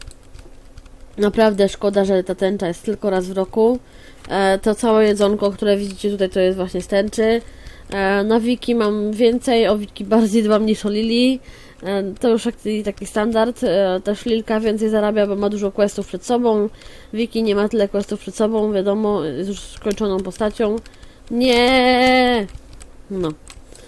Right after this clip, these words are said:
Więc, e, więc no, na Wiki bardziej dbam niż o, o, o Lilkę. E, no, na Lilce dzisiaj,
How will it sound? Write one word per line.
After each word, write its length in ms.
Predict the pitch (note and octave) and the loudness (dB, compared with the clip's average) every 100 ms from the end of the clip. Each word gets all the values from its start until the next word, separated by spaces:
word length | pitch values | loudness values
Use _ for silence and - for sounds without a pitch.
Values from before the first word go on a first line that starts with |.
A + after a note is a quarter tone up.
| - - - | -20 -20 -12
Więc, 460 | G#3 A3+ G#3 A3 - | -2 2 2 -2 0
e, 640 | G#3 G#3 G3+ G3 G3+ G3 G3+ | 2 2 2 2 0 0 -2
więc 260 | G#3+ G3 | -4 -4
no, 160 | G#3 G3 | -4 -2
na 120 | G3 | -2
Wiki 420 | A3 G#3 A3 G#3 | -4 -6 -4 -4
bardziej 360 | G3+ G3 G3 F#3 | -2 -4 -2 -4
dbam 240 | F#3 F3+ | -4 -4
niż 200 | F3 - | -6 -6
o, 280 | F3 E3+ - | -6 -6 -6
o, 320 | E3 D#3 - | -6 -6 -4
o 40 | F3+ | -4
Lilkę. 560 | A3 A3 - A#3+ C#4 C#4 - - - - - - - - - - - - - - | -4 -6 -2 0 -2 -6 -20 -20 -20 -20 -20 -20 -20 -20 -20 -20 -20 -20 -20 -8
E, 360 | B3+ C4 B3+ B3 | 0 4 4 4
no, 100 | C4+ | 4
na 120 | D4+ | 4
Lilce 300 | E4 C#4+ E4 | 4 4 2
dzisiaj, 300 | C4+ - | 2 0